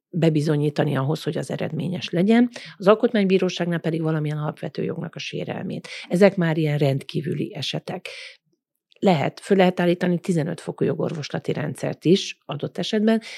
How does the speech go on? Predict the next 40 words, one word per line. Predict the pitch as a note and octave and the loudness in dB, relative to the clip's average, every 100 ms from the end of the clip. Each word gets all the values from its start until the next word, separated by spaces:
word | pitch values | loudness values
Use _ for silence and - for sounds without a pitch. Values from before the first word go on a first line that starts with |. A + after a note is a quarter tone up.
| - | 0
Nálunk | G3+ G#3+ F3 C3 | 4 6 4 0
elvileg | C3+ D3 E3 D#3+ D3+ | -4 -2 2 2 0
úgy | - C#3+ | -4 -4
működik, | D3+ D3+ D#3+ D3+ | -2 0 0 0
hogy | - C3+ | -2 -4
magát | C#3+ D3 C#3 | -2 -2 -4
a | C3+ | -6
rendes | C#3 C#3+ C3 F3 | -6 -8 -8 -4
jogorvoslatot | E3+ E3 D#3 - C#3+ C3+ - | 0 2 2 -2 -6 -6 -6
kettő | C3+ - C#3+ | -12 -8 -8
fokúra, | - D#3 - D3+ C#3 | -2 -2 2 4 4
nagyon | C#3 C#3 C#3+ | 0 -6 -6
ritka | C#3+ C#3+ - | -8 -10 -10
esetben | C#3+ - D3+ C3+ | -8 -6 -6 -6
három | B2+ B2 B2+ | -6 -8 -8
fokúra | - A#2 - B2 | -10 -12 -10 -10
képzelte | - B2 - A#2+ - D3+ | -8 -10 -8 -10 -10 -10
el | D#3 | -8
a | A2 | -4
jogalkotó, | E3+ G#3 G3+ G3 G#3 G3+ - - | 2 4 4 4 6 4 2 -10
és | - G#3 | 0 4
ehhez | F#3+ D3 C#3 - | 4 4 -2 -2
jön | D3+ C#3 | -2 0
még | C3+ C#3+ | -4 -6
hozzá | D3+ C3+ C#3+ | -6 -6 -6
pluszban | - G3 A3+ G3+ | 0 2 2 2
a | E3+ | 0
kúria, | - E3+ E3 E3+ | 0 0 2 0
meg | E3+ D3+ | -6 -2
pluszban | F#3 E3 C3+ | -2 0 -4
az | C3 | -4
alkotmánybíróság. | C3+ - - C#3 D3 C3+ C#3 C#3+ C#3+ D#3 - - - - - | -6 -8 -10 -10 -6 -6 -6 -6 -6 -6 -8 -16 -18 -20 -4
Hogyha | F#3 F#3 | 2 4
ez | E3 | 6
mindennapossá | F3+ F#3+ G3+ G3+ G3+ G#3 G3+ G3 | 6 6 6 4 2 0 2 4
válik, | F#3+ G3+ G3+ | 6 6 4
azért | E3+ F3 | 2 2
ez | F3 | 2
eléggé | F#3+ F3+ C#3+ D3+ C3 | 2 2 2 -2 -6
erodálja | C#3+ B2+ C3 C3 C#3 C3+ | -4 -4 -4 -4 -2 0